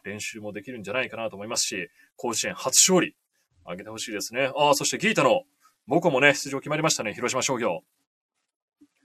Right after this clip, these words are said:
津森投手の母校ですけど、和歌山東も出場が決まってましたっけ？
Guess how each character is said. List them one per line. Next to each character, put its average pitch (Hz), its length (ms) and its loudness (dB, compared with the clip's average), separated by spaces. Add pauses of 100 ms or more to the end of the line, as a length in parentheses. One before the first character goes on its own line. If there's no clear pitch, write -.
(300)
津 - 260 -2
森 294 300 2
投 156 240 0
手 - 220 -2
の 92 140 -6
母 120 120 -4
校 113 140 -4
で 90 60 -4
す - 100 -10
け 87 60 -12
ど、 90 60 -2
和 117 60 -2
歌 269 100 4
山 233 180 6
東 131 320 2
も 143 200 0 (460)
出 - 160 -8
場 135 120 -4
が 127 100 -2
決 131 100 -8
ま 135 60 4
っ - 20 -20
て - 80 -10
ま 135 60 0
し - 60 0
た 120 80 0
っ - 40 -20
け？ - 220 -12